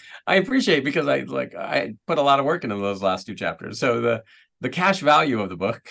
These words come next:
um, is, it turns out that the Constitution is much more democratic than we think. And what do I mean by that? It, I echoed this earlier. Most decisions are, on church state decisions, are left to the people through their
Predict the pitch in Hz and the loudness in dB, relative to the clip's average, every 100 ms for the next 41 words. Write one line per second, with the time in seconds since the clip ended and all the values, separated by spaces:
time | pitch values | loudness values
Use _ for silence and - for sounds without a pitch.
0 | - - 98 95 85 85 - _ _ _ | -20 -8 -2 -2 -2 -8 -16 _ _ _
1 | _ _ _ _ _ _ _ _ _ - | _ _ _ _ _ _ _ _ _ -14
2 | 104 104 98 95 - _ - 104 - 170 | -10 -8 -8 -10 -14 _ -4 -4 -2 -2
3 | 165 131 110 107 101 - _ _ _ _ | 0 -2 0 0 -2 -2 _ _ _ _
4 | _ 117 117 - 196 190 143 135 123 104 | _ -8 -6 -4 -4 -4 -2 -2 0 -2
5 | 95 101 110 104 92 92 95 90 87 87 | 0 0 0 -2 0 0 -2 -2 0 0
6 | 87 90 85 87 78 - 95 107 117 117 | -2 -6 -6 -6 -8 -8 -4 2 4 4
7 | 107 104 95 90 80 - - 117 - _ | 4 2 2 0 -2 -4 -8 -10 -10 _
8 | _ _ - - 90 - - - 113 120 | _ _ -20 -16 -16 -14 -16 -2 2 4
9 | 143 117 101 - 131 110 80 - _ _ | 4 4 4 2 0 0 -2 -6 _ _
10 | _ _ _ _ _ 107 123 131 160 240 | _ _ _ _ _ 0 6 6 6 4
11 | 226 - 165 165 180 156 120 107 101 - | 0 -2 -2 -2 0 0 0 -2 -4 -14
12 | _ _ _ - 110 110 156 - 123 107 | _ _ _ -8 -6 -4 -6 -6 -6 -6
13 | - 135 135 113 - 120 107 110 135 180 | -4 -2 -2 -2 0 0 2 2 2 -2
14 | - _ - 135 131 127 165 190 143 127 | -10 _ -4 -4 -4 -6 -4 -4 -4 -6
15 | - 127 127 | -6 -4 -2